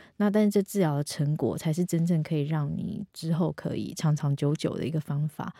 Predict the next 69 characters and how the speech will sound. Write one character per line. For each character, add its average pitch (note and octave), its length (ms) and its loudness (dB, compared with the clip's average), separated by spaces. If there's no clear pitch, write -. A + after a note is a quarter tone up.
而 D#3+ 80 2
不 F3 100 0
要 F#3 180 4
说 F3+ 220 4
你 D#3+ 160 4
怕 F3 320 2
这 F3 140 4
个 E3+ 80 6
短 D#3+ 220 2
期 F3+ 160 4
的 F3+ 60 6
治 A3 220 4
疗 E3 380 4
对 G#3+ 220 4
家 F#3 280 2
人 E3+ 180 6
造 F3 280 2
成 E3 180 0
的 F3 60 0
一 F#3+ 80 4
些 F#3+ 120 4
影 E3+ 220 4
响， D#3 180 2
你 D3+ 80 2
没 D#3 140 2
办 F3+ 240 2
法 D3+ 180 -2
负 G3 320 2
荷， F3+ 380 4
那 F3 140 4
你 D3+ 120 4
就 E3+ 200 2
逃 E3 260 -4
避， - 320 -6
你 D3+ 80 -8
不 D#3+ 100 -4
去 G#3 160 0
做 F#3 200 4
这 E3 180 2
治 - 140 -2
疗， D3+ 80 2
想 D#3 160 2
要 E3+ 40 2
做 G3 200 4
轻 F#3 280 4
一 F#3 80 6
点 - 220 0
或 F3+ 140 6
者 E3+ 40 -8
是 F3+ 220 0
力 A3+ 180 0
度 G#3+ 160 2
不 F#3 280 -2
够 F3+ 240 2
的 D3+ 80 2
治 E3+ 180 -2
疗， - 220 -4
这 G3+ 120 0
样 F#3 140 6
很 D#3+ 220 2
可 F3 160 2
能 D#3+ 120 2
以 D#3+ 140 4
乳 F3+ 140 6
癌 D#3 160 6
来 D#3+ 120 6
说， F3 280 2
就 F3 180 -2
是 E3+ 260 0